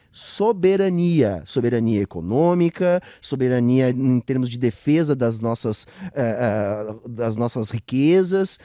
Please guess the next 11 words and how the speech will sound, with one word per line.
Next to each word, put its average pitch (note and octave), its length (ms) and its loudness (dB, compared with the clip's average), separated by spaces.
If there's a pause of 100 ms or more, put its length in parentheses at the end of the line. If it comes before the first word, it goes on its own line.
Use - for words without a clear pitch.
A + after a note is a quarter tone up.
(220)
Pra D#3+ 140 -4
quê? C#3 140 -4
Pra C#3 120 -8
que - 80 -4
a F3+ 40 -2
gente G3+ 220 -4
possa E3 580 -2 (360)
ter E3+ 340 2 (260)
uma G3 180 0
economia D3 580 2
mais, C3+ 560 2